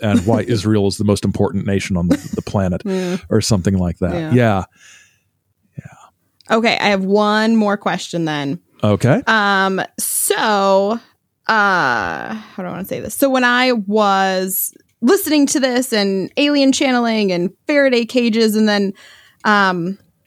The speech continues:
Speaker 2: was her name Phyllis?
Speaker 1: Phyllis
Speaker 2: Phyllis.
Speaker 1: Schlemmer. Yeah.
Speaker 2: Yes, yes. When she has that moment where they, she thinks she's, like, being taken out into space. Like, a lot of things made me think of Hellier. And so then as I was thinking of
Speaker 1: Oh.
Speaker 2: that,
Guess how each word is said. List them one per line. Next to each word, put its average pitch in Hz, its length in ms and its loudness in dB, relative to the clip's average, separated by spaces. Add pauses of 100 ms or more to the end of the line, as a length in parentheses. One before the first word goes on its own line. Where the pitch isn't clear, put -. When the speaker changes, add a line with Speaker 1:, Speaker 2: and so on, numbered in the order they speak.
(840)
Speaker 2:
was 202 120 -6
her 208 80 -4
name 196 200 0
Phyllis? 202 760 -8 (320)
Speaker 1:
Phyllis 127 300 0
Speaker 2:
Phyllis. 135 340 4
Speaker 1:
Schlemmer. 92 240 2
Yeah. 175 260 2
Speaker 2:
Yes, - 300 -8
yes. 202 380 -2
When 214 200 2
she 226 580 0
has 208 320 0
that 180 180 0
moment 196 640 0
where 175 520 2
they, 185 360 -2
she - 180 -2
thinks 202 280 -2
she's, 190 240 0
like, 180 260 -2
being 180 200 0
taken 180 360 -2
out 170 240 -2
into 175 240 0
space. 165 560 -2
Like, 185 260 0 (420)
a - 100 2
lot 269 220 2
of 262 80 0
things 214 300 2
made 190 160 2
me 196 100 0
think 170 220 -4
of 214 100 -4
Hellier. 226 580 -4 (380)
And 208 180 2
so 190 140 -2
then 262 280 0
as 220 120 0
I 196 80 0
was 147 120 2
thinking 214 320 2
of 214 100 2
Speaker 1:
Oh. 185 100 2
Speaker 2:
that, 226 520 0